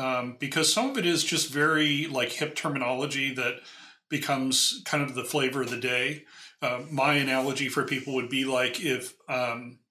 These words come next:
like, if right now I walked around and I finished sentences with hashtag and then said something after that, like, "Hashtag yolo," right? Like, all the people who are using hashtag yolo would look at me and cringe.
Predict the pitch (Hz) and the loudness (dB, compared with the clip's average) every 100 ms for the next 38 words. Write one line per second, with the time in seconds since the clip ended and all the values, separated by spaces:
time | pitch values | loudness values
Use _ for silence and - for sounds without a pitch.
0 | _ - - 156 143 143 - 147 151 135 | _ -16 -6 -2 0 0 2 2 2 2
1 | 135 127 127 - - - - 147 139 139 | 2 2 -2 -8 -20 -20 -6 -2 2 2
2 | 135 139 131 131 127 147 127 127 143 127 | 2 2 2 2 0 -2 -2 -2 -2 0
3 | - 147 139 131 131 - 135 127 123 - | 2 2 0 0 0 -2 -2 -4 -4 0
4 | 208 208 - 165 165 165 - - 135 131 | 2 2 2 2 0 -2 -10 -6 -2 -2
5 | 123 123 - 135 135 - 135 123 123 - | -4 -2 0 2 0 -2 -2 -2 -4 -4
6 | 120 113 - 147 151 - 175 175 190 185 | -6 -6 -6 -6 -6 -2 0 2 4 4
7 | 170 202 175 139 139 - _ - - - | 4 6 6 4 0 -6 _ -20 -20 -18
8 | - - - 131 131 131 - 165 - 160 | -20 -12 -2 0 0 -4 -6 -2 2 4
9 | 156 156 147 135 139 131 131 131 120 139 | 4 2 2 2 2 2 0 -2 0 0
10 | 127 - 131 117 131 131 120 113 127 127 | 0 0 -2 0 0 0 -2 -4 -6 -6
11 | 127 117 113 - - 131 120 113 - - | -6 -6 -6 -8 -2 -2 -2 -6 -4 -4